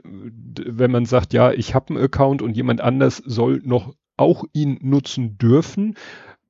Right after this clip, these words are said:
aber nicht als eigenen Account, dann kostet das quasi vier neunundneunzig. Also du kannst für vier neunundneunzig ha-, quasi, äh,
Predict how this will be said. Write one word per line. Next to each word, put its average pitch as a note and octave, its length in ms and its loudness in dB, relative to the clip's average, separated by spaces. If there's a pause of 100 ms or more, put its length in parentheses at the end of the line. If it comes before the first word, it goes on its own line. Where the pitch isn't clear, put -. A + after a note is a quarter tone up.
(440)
aber B2+ 360 2
nicht C3 220 2
als A#2 140 2
eigenen D#3 320 4
Account, C#3+ 340 2
dann A#2 200 0
kostet B2+ 340 0
das A#2 120 0
quasi A2 300 0
vier B2 240 2
neunundneunzig. A2 560 0
Also G#2 140 2
du A2+ 60 -6
kannst A2+ 200 0
für A2+ 120 -4
vier B2 200 0
neunundneunzig A2+ 640 -2
ha-, A#2 160 -4
quasi, G#2+ 720 0 (580)
äh, A2 360 4